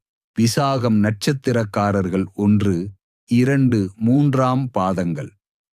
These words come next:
இந்த மாதம் அடுத்தவர் ஆச்சரியப்படும் வகையில் சாமர்த்தியமாக காரியங்களை செய்து வெற்றி பெறுவார்கள். புதிய நட்பு மூலம்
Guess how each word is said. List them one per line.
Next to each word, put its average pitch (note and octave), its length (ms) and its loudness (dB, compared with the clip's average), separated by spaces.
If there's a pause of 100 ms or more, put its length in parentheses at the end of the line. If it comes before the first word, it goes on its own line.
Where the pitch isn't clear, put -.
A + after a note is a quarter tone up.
இந்த C#3 380 2
மாதம் C#3 460 0
அடுத்தவர் A2+ 600 0
ஆச்சரியப்படும் G#2+ 920 0
வகையில் F#2+ 520 -2 (520)
சாமர்த்தியமாக C#3 1300 0
காரியங்களை A#2 760 2
செய்து G2+ 400 0
வெற்றி G#2+ 340 -2
பெறுவார்கள். E2 680 -4 (600)
புதிய D3+ 380 2
நட்பு A#2 420 0
மூலம் A2 460 2